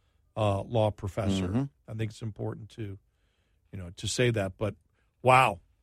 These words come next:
Speaker 1: This
Speaker 2: I
Speaker 1: thing
Speaker 2: mean,
Speaker 1: keeps,
Speaker 2: that's,
Speaker 1: and, and,
Speaker 2: I
Speaker 1: and
Speaker 2: love
Speaker 1: now
Speaker 2: that he lined it out that way because it, it needs to be,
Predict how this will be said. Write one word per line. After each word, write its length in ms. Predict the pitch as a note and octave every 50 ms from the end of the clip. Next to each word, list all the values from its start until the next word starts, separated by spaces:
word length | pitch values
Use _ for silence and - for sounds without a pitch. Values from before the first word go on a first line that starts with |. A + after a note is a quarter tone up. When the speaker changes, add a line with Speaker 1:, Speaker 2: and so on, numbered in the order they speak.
| _ _ _ _ _ _ _ _ _ _ _ _ _ _ _ _ _ _ _
Speaker 1:
This 140 | - D#3+ E3
Speaker 2:
I 40 | F3
Speaker 1:
thing 160 | F#3+ G3 F#3+
Speaker 2:
mean, 80 | F#3 E3+
Speaker 1:
keeps, 220 | F#3+ F3+ F#3+ -
Speaker 2:
that's, 0 |
Speaker 1:
and, 120 | F3+ E3+ -
and, 240 | G3 E3 E3+ E3+
Speaker 2:
I 120 | - - F3+
Speaker 1:
and 80 | F3
Speaker 2:
love 120 | D3+ D#3+ F3+
Speaker 1:
now 60 | G3
Speaker 2:
that 160 | G#3 G3+ F3 D#3+
he 100 | E3 D3+
lined 500 | C#3 D#3 D3+ C#3 D3+ E3+ F3 F3+ E3+ D#3+
it 80 | D3
out 200 | C#3 D3 D#3+ D#3
that 180 | - C#3 B2 A2+
way 180 | A2 C3+ C3
because 480 | B2+ B2 C3 A#2 - C3+ B2+ G#2+ - - _ _ _ _ _ _ -
it, 180 | D#3 D#3+ E3+ -
it 240 | - D#3+ D#3+ - -
needs 380 | D#3 F#3 A3 B3 A#3+ F#3+ - -
to 120 | - E3+
be, 380 | C#3 C3 D3 C#3+ C#3 C3+ C3 B2+